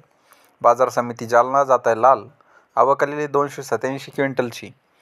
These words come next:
किमान दर आहे सहा हजार पाचशे रुपये, कमाल दर आहे सात हजार तीनशे पन्नास रुपये, सर्वसाधारण दर आहे सात हजार एकशे पन्नास रुपये.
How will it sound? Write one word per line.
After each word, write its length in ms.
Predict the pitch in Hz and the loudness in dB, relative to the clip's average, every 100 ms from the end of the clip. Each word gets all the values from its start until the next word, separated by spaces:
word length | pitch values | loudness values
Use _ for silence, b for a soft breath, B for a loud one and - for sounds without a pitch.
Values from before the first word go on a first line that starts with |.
| b b | b b
किमान 260 | 151 151 156 | 0 2 4
दर 100 | 147 | 4
आहे 140 | 135 | 2
सहा 220 | 131 139 | 4 6
हजार 180 | 127 120 | 6 4
पाचशे 320 | 110 120 - | 0 -2 0
रुपये, 260 | 135 127 135 | -2 0 -2
कमाल 340 | 131 127 139 143 | 2 2 4 4
दर 120 | 139 | 2
आहे 120 | 127 | 2
सात 240 | - 127 | 0 -2
हजार 180 | 123 123 | 2 0
तीनशे 340 | 120 127 120 127 | 0 -10 -8 -4
पन्नास 420 | 120 117 127 147 | -2 2 2 2
रुपये, 280 | 135 139 147 _ b b b b b b | -2 -2 -4 _ b b b b b b
सर्वसाधारण 640 | - 143 156 143 127 135 139 | 2 2 4 2 0 -2 0
दर 100 | 135 | 2
आहे 220 | 131 131 | 2 0
सात 240 | - 123 127 | 0 -2 0
हजार 180 | 120 | -2
एकशे 240 | 123 - 147 | -2 -4 -4
पन्नास 360 | 139 123 117 123 | -2 0 -2 -2
रुपये. 240 | 113 | -4